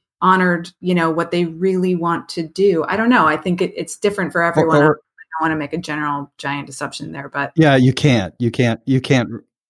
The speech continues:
Speaker 1: Like, it, it, it just, it's a, it's a curious thought that I
Speaker 2: Yeah. Well, from my perspective, it's as simple as they just haven't chosen or they didn't know they had a choice.
Speaker 1: Right.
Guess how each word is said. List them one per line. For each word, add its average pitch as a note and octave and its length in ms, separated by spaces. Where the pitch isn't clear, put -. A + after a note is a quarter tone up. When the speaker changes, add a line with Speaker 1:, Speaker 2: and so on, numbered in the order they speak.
Speaker 1:
Like, F#3+ 160
it, G3 160
it, G#3 180
it G3 140
just, F#3+ 300
it's F3+ 160
a, F3+ 180
it's F#3 140
a F3+ 60
curious F#3 500
thought D#3 420
that D#3+ 100
I C#3+ 360
Speaker 2:
Yeah. A#2 220
Well, D#3 420
from D3+ 120
my D3 140
perspective, B2 600
it's A#2+ 180
as A2+ 100
simple A#2+ 340
as G#2 180
they G2+ 140
just F#2+ 220
haven't F2+ 300
chosen F2 480
or A#2 160
they A2+ 140
didn't G#2 220
know G2 140
they F#2+ 120
had F#2 160
a E2+ 60
choice. - 500
Speaker 1:
Right. E3+ 380